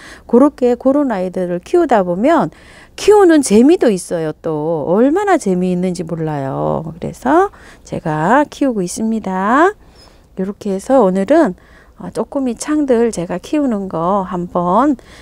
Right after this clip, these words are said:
이렇게 영상에 담아봤습니다. 아, 그리고 잘 죽지 않아요. 여태 제가 이걸 키우면서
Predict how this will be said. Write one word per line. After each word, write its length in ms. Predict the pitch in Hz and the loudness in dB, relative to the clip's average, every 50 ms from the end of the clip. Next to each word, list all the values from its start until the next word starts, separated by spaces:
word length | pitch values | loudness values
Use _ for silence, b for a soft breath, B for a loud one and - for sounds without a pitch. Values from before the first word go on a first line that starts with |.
| B B B | B B B
이렇게 480 | - 175 185 180 - - - 190 190 175 | -8 -8 -8 -8 -8 -6 -2 -2 0 0
영상에 480 | 160 165 180 185 226 247 254 247 214 | 0 0 0 0 0 0 0 0 0
담아봤습니다. 1200 | 190 185 175 170 202 226 240 233 208 208 - - 214 196 185 185 180 175 196 220 247 294 339 392 403 b b b b b b b b b | -2 -2 -4 -2 0 0 0 0 -2 -4 -4 -8 -8 -8 -6 -6 -6 -4 -2 0 2 2 2 0 -2 b b b b b b b b b
아, 500 | - - 180 170 175 180 190 190 190 190 b b b b b b b b b b | -16 -14 -14 -12 -12 -12 -12 -14 -14 -16 b b b b b b b b b b
그리고 340 | - - 320 349 320 359 349 | 0 4 4 4 4 4 0
잘 300 | - - 302 349 370 349 | 2 2 2 4 4 4
죽지 340 | - - 277 226 - - 339 | 4 2 0 -2 -2 0 2
않아요. 640 | 311 285 262 247 233 220 214 208 208 214 220 202 | 2 2 2 0 0 0 0 0 0 0 0 0
여태 580 | 185 196 214 - _ - 311 294 294 311 302 254 | 0 0 -2 -4 _ -4 -2 0 2 2 2 0
제가 320 | - - 220 220 240 247 | 0 -2 -4 -2 -2 0
이걸 300 | 226 208 185 233 233 233 | -2 0 0 0 0 0
키우면서 1040 | 220 - - 381 381 392 330 262 214 202 196 185 - 196 190 202 220 240 214 160 | -2 -4 -4 -2 -2 0 0 0 0 -2 -4 -4 -2 0 2 2 4 4 2 0